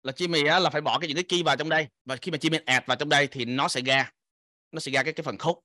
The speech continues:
nếu mà cái key đó đúng. Ok, Jimmy sẽ click vào trong đây. Và Jimmy giả sử nha, Jimmy sẽ scan cái màn hình, các bạn thấy không nè?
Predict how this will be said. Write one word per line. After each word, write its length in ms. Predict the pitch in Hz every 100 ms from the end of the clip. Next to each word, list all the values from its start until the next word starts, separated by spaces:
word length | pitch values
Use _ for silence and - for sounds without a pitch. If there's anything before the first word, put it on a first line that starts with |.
| -
nếu 180 | 139 180
mà 60 |
cái 100 | 151
key 160 | 151 139
đó 80 | 151
đúng. 240 | 156 214 _ _ _ _ -
Ok, 100 | 113
Jimmy 340 | 127 139 120
sẽ 60 | 120
click 200 | 165 170
vào 100 | 127
trong 120 | 135
đây. 180 | 135 131 - _ _ _ -
Và 60 | 123
Jimmy 260 | 147 143
giả 260 | 110 110 123
sử 160 | 113
nha, 220 | 110 143 113 _ _ _
Jimmy 180 | 127 131
sẽ 140 | 120 120
scan 260 | - 143 131
cái 100 | 147
màn 120 | 123
hình, 120 | 110
các 40 | 113
bạn 140 | 117
thấy 100 | 139
không 100 |
nè? 80 | 143